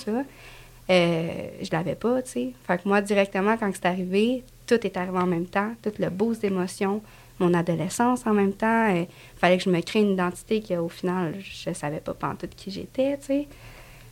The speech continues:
Fait que, euh, ça a comme plus été ça, puis dysfonction qu'à un moment donné, ta tête est tout le temps sur l'adrénaline de se dire, « OK,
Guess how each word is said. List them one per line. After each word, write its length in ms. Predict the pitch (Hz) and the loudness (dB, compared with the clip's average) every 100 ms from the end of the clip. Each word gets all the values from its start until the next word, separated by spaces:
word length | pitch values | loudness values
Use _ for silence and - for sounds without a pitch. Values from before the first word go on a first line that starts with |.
| - | -20
Fait 240 | - 180 | 0 0
que, 120 | 180 180 | 2 2
euh, 520 | 175 175 165 147 123 - - | 4 4 2 -2 -4 -6 -8
ça 180 | - | -2
a 40 | 175 | -2
comme 220 | - 196 | 0 -2
plus 220 | 196 240 | 0 0
été 180 | 226 202 | 0 -2
ça, 240 | 190 277 285 | 4 6 6
puis 260 | 285 202 | 4 -4
dysfonction 600 | 190 190 196 180 185 233 | -4 -4 0 0 2 0
qu'à 240 | 226 202 202 | 2 0 2
un 40 | |
moment 180 | 185 185 | 2 0
donné, 220 | 185 190 | 2 2
ta 140 | 220 180 | 0 -2
tête 300 | 214 214 202 | 0 0 -2
est 60 | |
tout 100 | 185 | -4
le 60 | 190 | -6
temps 320 | 185 214 220 214 - | 0 2 2 -2 -12
sur 200 | - 190 | -2 0
l'adrénaline 840 | 180 190 180 160 196 240 240 233 | 0 2 0 2 2 2 0 2
de 180 | 180 180 | 2 2
se 160 | 180 | 0
dire, « 180 | 185 180 | 0 0
OK, 220 | 185 175 | -2 -6